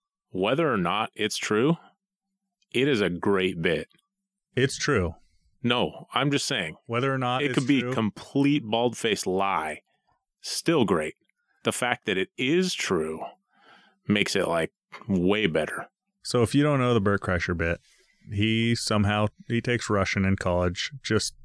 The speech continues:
Speaker 2: because it's an easy A, because the teacher doesn't want him to drop out of the class or something. And then somehow works his way into going to Russia with the class trip. And, uh, this is right after the fall of the, uh, Soviet Union.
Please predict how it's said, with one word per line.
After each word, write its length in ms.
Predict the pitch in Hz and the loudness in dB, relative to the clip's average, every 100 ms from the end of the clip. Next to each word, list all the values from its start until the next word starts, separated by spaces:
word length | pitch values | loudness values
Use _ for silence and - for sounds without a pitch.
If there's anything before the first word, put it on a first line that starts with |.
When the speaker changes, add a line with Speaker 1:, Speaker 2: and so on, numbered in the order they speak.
| - | -4
Speaker 2:
because 380 | 110 101 101 92 | -2 0 0 0
it's 180 | 92 - | -2 -2
an 100 | 98 | 0
easy 380 | 98 95 95 90 | 0 0 0 2
A, 300 | 92 92 - _ _ - | 2 0 -2 _ _ -6
because 260 | 104 95 90 | -4 -2 -2
the 80 | 90 | -2
teacher 320 | 104 92 95 | -2 -2 0
doesn't 260 | 95 92 | 2 2
want 180 | 92 90 | 2 0
him 80 | 87 | 0
to 80 | 87 | -2
drop 280 | 92 87 92 | -2 -2 -2
out 100 | 90 | -4
of 40 | |
the 40 | 92 | -4
class 360 | 90 87 - | -4 -4 -6
or 60 | - | -8
something. 420 | - 92 - 95 - _ - - - | -8 -8 -8 -10 -12 _ -20 -20 -6
And 100 | 110 | 0
then 60 | 98 | 0
somehow 380 | - 113 120 117 | 2 2 4 4
works 300 | 107 110 - | 2 2 0
his 140 | 104 | 0
way 220 | 101 98 95 | 2 2 4
into 160 | 92 | 2
going 320 | 85 92 92 | 2 2 2
to 80 | 90 | 2
Russia 540 | 87 85 - 87 85 - - | 2 0 0 -2 -4 -6 -6
with 120 | 95 | -4
the 60 | |
class 300 | - 95 92 | -2 0 0
trip. 360 | - 92 87 - - _ - - - - _ _ _ _ _ - | 0 0 -2 -4 -20 _ -20 -20 -20 -20 _ _ _ _ _ -10
And, 520 | - 92 92 92 92 | -2 0 2 2 2
uh, 380 | 90 90 87 87 - _ | 2 2 2 0 -4 _
this 180 | 123 - | -4 0
is 160 | 120 104 | 0 2
right 180 | 107 - - | 0 0 0
after 320 | 110 - 117 | -2 0 0
the 100 | 107 | 0
fall 480 | - 95 101 117 117 | 0 2 2 2 2
of 200 | 107 - | -2 0
the, 360 | 107 104 104 104 | 2 2 2 2
uh, 300 | 104 104 101 _ _ _ _ _ _ _ - | 2 2 0 _ _ _ _ _ _ _ -10
Soviet 440 | 131 113 107 113 113 | 0 2 4 4 4
Union. 480 | 110 123 139 139 | 4 4 4 2